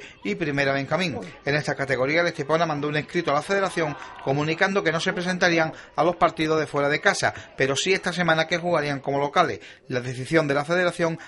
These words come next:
ha sido la de suspender estos encuentros y, por lo tanto, retirar a la Unión Estepona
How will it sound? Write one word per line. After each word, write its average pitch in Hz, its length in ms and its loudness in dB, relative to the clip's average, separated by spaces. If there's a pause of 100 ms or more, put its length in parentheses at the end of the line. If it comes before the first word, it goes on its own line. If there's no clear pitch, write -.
ha 127 120 2
sido 190 260 4
la 180 80 4
de 156 120 -2
suspender 160 420 0
estos 190 240 0
encuentros 170 420 0
y, - 40 -6
por 190 80 0
lo 196 80 -2
tanto, 151 360 0 (280)
retirar 139 560 2
a 151 100 0
la 139 80 0
Unión 170 200 -2
Estepona 147 520 -2